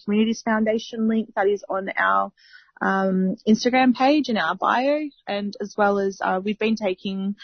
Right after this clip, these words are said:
donations for people to buy mob tickets and have just been giving them to mob that we know, um, may not be able to afford to attend.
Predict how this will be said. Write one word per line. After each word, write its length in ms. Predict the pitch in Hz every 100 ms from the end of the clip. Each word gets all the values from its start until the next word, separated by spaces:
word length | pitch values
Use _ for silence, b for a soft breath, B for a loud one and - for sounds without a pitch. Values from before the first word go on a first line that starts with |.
| B -
donations 680 | 208 196 185 190 196 190
for 100 | -
people 280 | 185 180 190
to 40 | 185
buy 180 | 170
mob 260 | 180 180 175
tickets 460 | - 175 165 - 180
and 160 | 180 -
have 120 | 180
just 200 | 185 -
been 140 | 185
giving 260 | 180 190 196
them 140 | 180
to 140 | 190 208
mob 240 | 208 190
that 160 | 175 -
we 160 | 190
know, 360 | 180 175 175 185 B B B -
um, 200 | 185 185
may 120 | 196
not 160 | 190
be 140 | - 180
able 220 | 175 180
to 180 | - 190
afford 360 | - 185 180 190
to 120 | 185
attend. 480 | 190 - 175 -